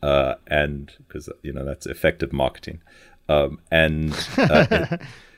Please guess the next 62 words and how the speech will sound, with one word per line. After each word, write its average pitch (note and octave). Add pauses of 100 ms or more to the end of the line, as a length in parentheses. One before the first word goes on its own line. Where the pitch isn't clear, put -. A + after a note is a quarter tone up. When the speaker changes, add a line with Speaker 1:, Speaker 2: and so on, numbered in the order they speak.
(340)
Speaker 1:
it -
Speaker 2:
Well, A3+
I, B3
I -
think, D4
though, A#3
you're G3
pretty F#3+
safe E3
doing D3
that C3+
with D3+
this C#3
audience C3
because, B2+
uh, B2+
they C3
know C#3
when C3
someone's B2
trying B2
to A#2+
sell B2+
them B2
something B2
that A#2
they D3
don't C#3+
need C#3+
anyway, C#3
<laughs> B2+
right? D#3
So, E3
um, D#3
Speaker 1:
Sure. D3 (260)
Speaker 2:
I, D3
I, D#3
I -
think G3
you, F3+
I E3
think G#3+
you're G3
on C3
safe B2+
ground C#3+
there. -
But -
yeah, A#3
I E3
mean, F3+
look, F3+ (280)
you D3+
know, F#3+
why F3+
don't F3+
we D3+
have C#3
that B2+
discussion, C#3
which C3
is B2+